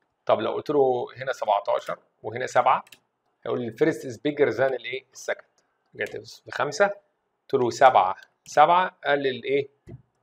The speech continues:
first is equal to السكند، يبقى كده ربط كل الحالات بتاعتي. تمام؟ ده بالنسبه لايه؟ وطبعا ده ال-، الكود،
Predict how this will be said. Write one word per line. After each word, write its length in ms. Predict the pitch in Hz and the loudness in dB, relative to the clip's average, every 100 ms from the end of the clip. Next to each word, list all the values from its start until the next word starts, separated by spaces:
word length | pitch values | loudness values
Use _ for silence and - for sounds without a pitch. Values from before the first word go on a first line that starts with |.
| - | 2
first 200 | 139 139 135 | 2 2 -4
is 100 | 113 | -10
equal 400 | 143 139 127 117 | -10 -4 -2 -2
to 320 | 131 131 139 | -4 -6 -8
السكند، 480 | - - 143 151 139 | -10 -2 -2 -2 -6
يبقى 120 | - | -10
كده 140 | 113 113 | -6 -2
ربط 200 | 131 120 | -2 -4
كل 240 | - 120 | -8 -8
الحالات 480 | 104 - 113 117 _ | -10 -6 -4 -4 _
بتاعتي. 440 | - 135 156 - 196 _ _ _ _ _ | -4 2 2 0 -10 _ _ _ _ _
تمام؟ 340 | - 120 156 156 | -2 0 0 -2
ده 100 | 123 | -4
بالنسبه 400 | 131 123 131 120 | -2 -2 -4 -2
لايه؟ 360 | 120 131 139 120 _ - - - | -4 -2 -4 -6 _ -16 -16 -10
وطبعا 320 | 131 127 117 | -6 -4 -2
ده 100 | 123 | -2
ال-، 240 | 117 110 | -2 -6
الكود، 560 | 110 101 139 131 131 - | -14 -2 4 4 2 -4